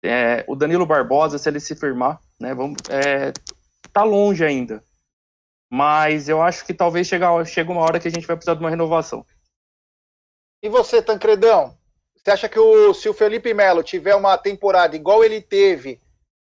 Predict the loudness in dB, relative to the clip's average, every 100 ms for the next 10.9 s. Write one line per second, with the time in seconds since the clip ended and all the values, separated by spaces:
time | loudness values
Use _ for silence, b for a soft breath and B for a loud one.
0 | -12 -10 0 2 4 2 -4 -16 _ _
1 | _ _ _ _ _ _ -14 -6 -6 -2
2 | 0 0 0 -4 -8 0 4 4 2 -4
3 | -2 0 2 0 -6 -10 0 0 0 -4
4 | -2 2 4 4 0 -6 -12 _ _ _
5 | _ _ _ -8 -4 0 0 0 -12 -16
6 | -8 -6 -4 -6 -14 -8 -4 -4 -6 -12
7 | -14 -16 _ -14 -10 -10 -12 -18 -20 _
8 | -2 2 6 6 4 2 0 0 -6 0
9 | 0 2 2 2 2 0 2 0 -2 2
10 | 2 2 -8 -8 -6 0 0 0